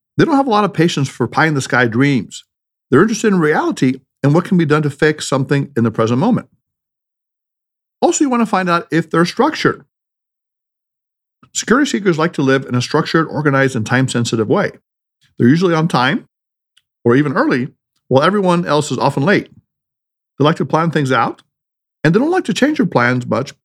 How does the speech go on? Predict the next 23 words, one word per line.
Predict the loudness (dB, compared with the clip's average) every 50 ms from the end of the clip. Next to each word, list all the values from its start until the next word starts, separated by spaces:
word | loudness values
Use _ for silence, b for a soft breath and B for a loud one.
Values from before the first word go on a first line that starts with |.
| _ _ 0
once | 2 2 2 2 2
they | 2 2
have | 2 2
made | 2 0 0 0
them. | -2 -4 -8 -10 _ _ _ _ _ _ _ _ _ _ _ _ _
They | 0 2 2
are | 4 4
reliable, | 2 0 0 2 2 2 2 0 0 -2 -2
punctual, | -6 -6 -2 -2 -2 -2 0 -4 -4 -2 0
and | 0 0 0
responsible. | 0 -2 -4 -2 -2 -2 -2 -2 -6 -12 -12 -14 -16 -20 _ _ _ _ _ _ _ _ _ _
So | -4 -2 2
what's | 2 2 2
so | 2 2
wonderful | 2 2 2 2 2 2 0 0
about | 2 2 2 2 2 0 -2
a | -6
security | -4 -4 -2 0 2 2 2
seeker | 0 0 -2 0 0 -2 -2 0
as | -2 -2 0 0
a | 0 0 0
love | 0 0 -2 -2 -2
partner? | -2 -4 -2 0 0 0 -2 -2 -6